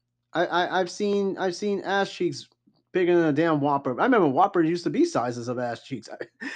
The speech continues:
They were, they used to be huge, the Whopper. And, and yet now we are here. I mean, damn, it's like the Whopper is like the size of a quarter pounder burger from McDonald's.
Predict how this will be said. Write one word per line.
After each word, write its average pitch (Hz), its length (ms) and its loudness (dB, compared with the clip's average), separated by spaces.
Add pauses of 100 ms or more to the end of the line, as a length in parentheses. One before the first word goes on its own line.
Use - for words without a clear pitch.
(100)
They 240 100 6
were, 269 140 8
they 262 120 4
used 339 160 6
to 156 60 4
be - 120 -2
huge, 208 560 0
the 131 100 -2
Whopper. 110 340 -6
And, 131 240 -4
and 139 180 4
yet 160 220 2
now 170 420 2 (640)
we 139 120 2
are 131 80 0
here. - 320 -12 (540)
I 151 100 2
mean, 143 240 4
damn, 151 280 2
it's 139 180 -6
like 151 280 0
the 131 100 -4
Whopper 143 360 0
is 147 100 2
like 143 140 0
the 131 80 -6
size 143 320 0
of 123 80 -6
a 120 60 -4
quarter 139 260 -2
pounder 131 280 -2
burger 113 440 -8 (1040)
from 131 140 -2
McDonald's. 104 720 -8